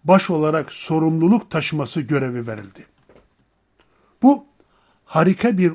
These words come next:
uyum ve birlikteliktir kardeşim. Bu denge bozulduğunda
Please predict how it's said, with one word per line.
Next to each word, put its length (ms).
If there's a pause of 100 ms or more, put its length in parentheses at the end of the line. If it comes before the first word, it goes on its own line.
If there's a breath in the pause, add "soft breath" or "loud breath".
uyum 440
ve 180
birlikteliktir 680
kardeşim. 540 (2250)
Bu 220
denge 560
bozulduğunda 920